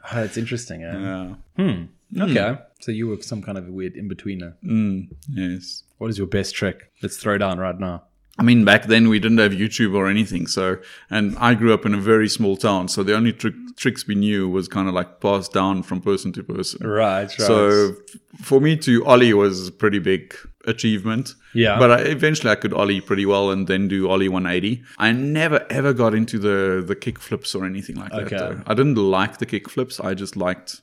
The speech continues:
Speaker 2: skating. <laughs>
Speaker 1: Yeah.
Speaker 2: So yeah, ollie one eighty, I would say, was probably.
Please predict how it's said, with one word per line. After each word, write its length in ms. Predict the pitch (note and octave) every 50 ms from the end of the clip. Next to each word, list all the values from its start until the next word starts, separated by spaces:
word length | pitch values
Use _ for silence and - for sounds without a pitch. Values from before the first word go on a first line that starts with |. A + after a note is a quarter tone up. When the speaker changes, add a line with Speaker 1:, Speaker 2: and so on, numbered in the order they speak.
| _ _
Speaker 2:
skating. 500 | - - - F2+ F2+ F2 F#2 F#2+ A2+ - - - - - D#3
<laughs> 280 | - - D3 - - -
Speaker 1:
Yeah. 400 | B2 B2 A#2+ A2+ F#2+ E2 D#2+ D#2+
Speaker 2:
So 240 | - - A2+ A2 G#2+
yeah, 160 | A2+ C3 C3+
ollie 360 | A#2+ G#2 F2 C3 C3 B2+ B2+
one 180 | A#2 A#2+ A#2 A2
eighty, 320 | G#2 G#2+ A2 A2 A2+ A2 G#2
I 60 | G2
would 180 | F#2+ G2 F#2
say, 580 | - - G#2 G2 F#2+ F#2 F#2 F2+ F2+ F#2 F2+ - _ _ _ _ _ -
was 180 | - - -
probably. 600 | - - A#2 A1+ A#1 A#1 - - A#1+ - - -